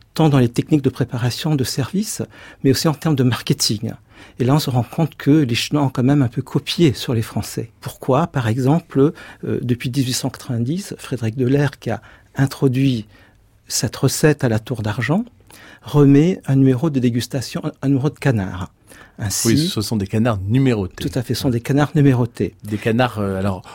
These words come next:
Speaker 2: on les appelle nantais, mais ce sont des canards de chaland.
Speaker 1: Ce sont des canards de chaland. Et à Pékin, dans les années dix-neuf cent quatre-vingts, on commençait à afficher un panneau qui affichait en temps réel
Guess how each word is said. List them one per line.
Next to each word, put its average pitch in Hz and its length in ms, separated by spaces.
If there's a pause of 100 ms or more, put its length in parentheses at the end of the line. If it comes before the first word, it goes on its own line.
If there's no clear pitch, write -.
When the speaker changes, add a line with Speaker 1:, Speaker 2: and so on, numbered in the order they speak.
(120)
Speaker 2:
on 110 80
les 117 180
appelle 110 300
nantais, 123 380
mais 131 100
ce - 160
sont 107 120
des 95 120
canards 101 260
de 92 80
chaland. 92 380
Speaker 1:
Ce - 100
sont 143 100
des 117 120
canards 143 300
de 123 100
chaland. 113 440 (600)
Et 165 440
à 127 120
Pékin, 151 480
dans 120 180
les 117 260
années 120 300
dix-neuf 117 400
cent 113 160
quatre-vingts, 139 460
on 135 80
commençait 123 420
à 143 40
afficher - 280
un 113 80
panneau 131 540 (520)
qui - 80
affichait 139 320
en 147 80
temps 170 220
réel 147 540